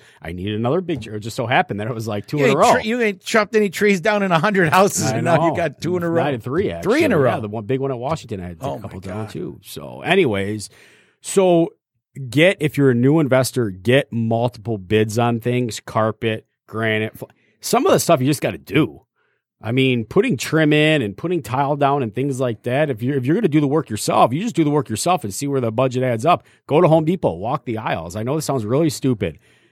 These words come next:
Speaker 1: but whenever <laughs> I get a chance, I'm gonna sound like a complete loser. I'll walk the aisles of Menards, Lowe's, and Home Depots for new ideas. They'll get new products in. They'll get, Home Depot will start selling shiplap, or they'll start selling a certain type of stone for cultured stone. It's
Speaker 2: Yeah.
Speaker 1: like,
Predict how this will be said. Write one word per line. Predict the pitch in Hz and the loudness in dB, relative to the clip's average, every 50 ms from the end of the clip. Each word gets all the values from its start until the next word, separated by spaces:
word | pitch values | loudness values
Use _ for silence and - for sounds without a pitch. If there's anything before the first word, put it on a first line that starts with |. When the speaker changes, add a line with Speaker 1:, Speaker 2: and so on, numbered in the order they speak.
| _ _ _ _ | _ _ _ _
Speaker 1:
but | - 107 135 147 135 | -2 0 2 2 4
whenever | 127 127 131 139 151 180 180 135 | 4 4 4 4 4 4 2 4
<laughs> | - | 2
I | - 160 131 170 123 123 | 2 2 2 0 0 2
get | 110 139 139 | 0 2 2
a | 151 | 2
chance, | - - 120 107 107 107 - | 0 -2 -2 0 0 0 0
I'm | 113 | -2
gonna | 113 117 | -2 -2
sound | 110 - 117 107 113 | -2 -2 -2 0 0
like | 117 117 117 | -2 -2 -4
a | |
complete | 104 - 104 95 107 120 131 | -6 -6 -6 -4 -4 -4 -2
loser. | 139 131 107 98 87 92 92 95 95 _ _ _ _ _ - | 0 0 0 0 -2 -4 -6 -6 -8 _ _ _ _ _ -2
I'll | - 110 117 113 | 2 2 4 4
walk | 107 117 120 127 - | 4 4 4 4 2
the | - 135 113 | 2 2 2
aisles | 107 113 117 117 120 110 | 2 2 2 2 2 2
of | 107 98 | 0 0
Menards, | 95 101 98 101 101 110 117 120 127 127 120 117 | 0 -2 0 2 2 4 4 2 2 -2 -4 -6
Lowe's, | 104 107 104 107 117 117 104 | -2 0 0 0 0 -2 -2
and | 107 92 | -4 -4
Home | 95 110 123 120 | -4 -4 -4 -2
Depots | 113 104 92 - 87 85 87 92 - - _ _ _ _ _ | -4 -4 -4 -6 -10 -10 -10 -12 -12 -14 _ _ _ _ _
for | - 113 101 | 0 0 2
new | 107 117 127 135 135 | 4 4 6 6 6
ideas. | 139 156 147 117 107 95 92 90 92 104 107 - - _ _ _ _ _ _ _ _ _ _ _ _ - | 4 2 0 0 -2 -2 -2 -2 -2 -4 -6 -6 -12 _ _ _ _ _ _ _ _ _ _ _ _ 0
They'll | 107 127 | 0 2
get | 123 135 95 | 2 2 2
new | 113 131 117 | 0 0 0
products | - - 117 120 127 120 110 - - | 2 2 4 4 4 2 0 -4 -10
in. | 85 78 78 | -12 -10 -8
They'll | 87 101 | -6 -4
get, | 95 110 117 117 - _ _ _ _ _ _ - 92 80 | 0 2 2 0 0 _ _ _ _ _ _ -16 -10 -4
Home | - 123 113 101 | 0 0 2 2
Depot | 123 117 - 120 | 2 2 2 0
will | 110 | 0
start | - 127 113 87 | 2 0 0 0
selling | - 117 120 110 | -2 0 0 0
shiplap, | - - - 139 - - 85 82 80 78 - | -2 0 -2 -4 -2 -2 -4 -4 -4 -4 -6
or | 85 87 | -6 -4
they'll | 95 98 | -4 -4
start | - - 117 110 90 101 | -2 -2 -2 -2 -2 -2
selling | - - 120 120 117 113 | 0 2 4 4 4 4
a | 104 | 2
certain | - - 107 107 104 | 0 -4 -6 -6 -6
type | - 120 113 - | -6 -6 -6 -6
of | 95 - | -8 -10
stone | - - - - 131 127 117 107 95 87 87 _ - - - _ | -10 -8 -4 -2 0 0 0 0 -2 -4 -8 _ -20 -20 -18 _
for | - 101 | -10 -8
cultured | - - 120 117 113 113 101 - | -2 0 0 0 0 -2 -6 -6
stone. | - - - 131 131 120 117 123 | -4 0 2 2 4 4 4 2
It's | 120 110 | 2 2
Speaker 2:
Yeah. | 101 92 | 0 -2
Speaker 1:
like, | 87 - | -8 -12